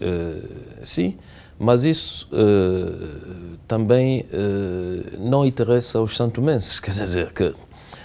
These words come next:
eh, o governo é um governo com maioria, eh, parlamentar. Eh,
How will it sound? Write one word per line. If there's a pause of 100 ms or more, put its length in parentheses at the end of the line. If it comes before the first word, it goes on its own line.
(180)
eh,
o
governo
é
um
governo
com
maioria,
eh,
parlamentar. (840)
Eh,